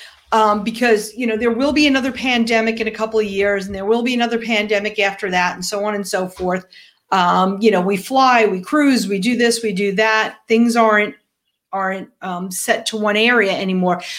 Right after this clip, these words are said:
But more than that, this is actually giving people an opportunity to reevaluate how they do business. You know, um, uh, for years and years and years now, people have been complaining about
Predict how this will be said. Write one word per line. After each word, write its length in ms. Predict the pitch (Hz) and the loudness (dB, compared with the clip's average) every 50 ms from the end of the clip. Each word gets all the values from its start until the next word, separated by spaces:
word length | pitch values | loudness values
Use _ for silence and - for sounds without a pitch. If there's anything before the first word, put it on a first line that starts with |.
| - - _ | -14 -4 _
But 140 | - 240 240 | 4 6 8
more 280 | 240 254 269 311 381 | 8 8 6 4 4
than 280 | 370 339 - 226 196 180 | 4 2 2 0 0 0
that, 420 | - 214 214 226 196 160 165 - - | 0 0 2 2 0 0 -2 -4 -8
this 420 | 185 175 190 240 294 359 349 - 349 | -6 -2 0 0 0 0 -2 -4 -4
is 320 | 320 277 240 226 220 - - _ - | -2 -2 -2 -4 -6 -10 -16 _ -6
actually 460 | 208 208 247 285 - - 381 370 330 | -2 -2 -2 -2 -2 -2 -2 -2 -2
giving 520 | 247 190 180 180 233 247 240 311 311 302 269 | -2 -4 -4 -4 -4 -2 -2 0 -2 -2 -2
people 360 | 247 254 262 240 247 233 220 | -2 -4 -4 -2 -2 -2 -2
an 80 | 214 208 | -2 -2
opportunity 1040 | 202 220 220 - 208 185 - - - - 285 294 262 220 180 185 185 185 185 185 - - - - - _ _ _ - | -2 -4 -4 -6 -10 -8 -8 -6 -4 -2 0 2 2 2 2 0 -2 -2 -4 -8 -12 -20 -20 -20 -20 _ _ _ -6
to 240 | - - 247 233 214 | -2 0 0 0 0
reevaluate 1600 | 190 180 175 185 226 277 320 330 330 311 - - 269 240 202 180 160 202 202 202 220 247 269 269 220 202 185 175 180 175 180 175 180 | 0 -2 -2 0 2 4 4 2 2 0 0 -2 -2 -2 -2 -4 -2 -2 -2 0 -2 -2 -2 0 0 0 0 0 -2 -2 -4 -4 -6
how 360 | - - - 240 226 226 233 | -10 -8 -4 -2 0 0 0
they 220 | 226 214 220 214 214 | 2 0 0 0 0
do 240 | 185 190 214 208 196 | -2 -4 -6 -6 -4
business. 720 | 160 180 214 220 196 175 185 180 - - - - - - | 0 2 2 2 2 0 -4 -8 -8 -10 -14 -14 -12 -8
You 140 | 208 202 190 | -8 -6 -4
know, 360 | 196 190 180 180 190 185 - | -4 -2 -2 -2 -4 -4 -6
um, 580 | - 196 196 190 190 190 185 185 185 185 180 - _ _ _ _ _ _ _ _ _ _ _ _ _ _ - | -6 -6 -4 -4 -2 -2 0 -2 -2 -2 -6 -8 _ _ _ _ _ _ _ _ _ _ _ _ _ _ -10
uh, 300 | 147 - - - - 196 | -10 -10 -10 -12 -14 -14
for 240 | 214 - - 247 254 | -14 -8 -2 0 0
years 920 | 226 196 185 190 208 233 262 277 262 233 208 185 180 170 170 - - - - _ _ _ _ - | 2 2 0 2 4 6 6 8 6 6 4 4 2 0 -4 -6 -10 -12 -16 _ _ _ _ -8
and 240 | 214 196 196 202 202 | -8 -6 -6 -8 -6
years 380 | 214 233 240 226 208 190 175 | -4 -2 -2 0 -2 -4 -6
and 180 | 185 180 180 185 | -8 -8 -8 -8
years 480 | 190 202 220 240 247 240 220 185 160 160 | -6 -6 -4 -2 -2 -2 -4 -4 -6 -10
now, 340 | 170 170 165 139 127 - - | -10 -10 -10 -10 -12 -14 -16
people 300 | - - 240 247 254 302 | -14 -12 -12 -10 -8 -8
have 100 | 294 262 | -8 -6
been 180 | 240 262 247 240 | -4 -6 -6 -6
complaining 560 | 254 240 220 226 - 240 226 214 220 220 220 | -6 -8 -8 -6 -6 -4 -4 -4 -4 -4 -6
about 340 | 208 175 170 147 165 190 | -6 -6 -4 -4 -4 -4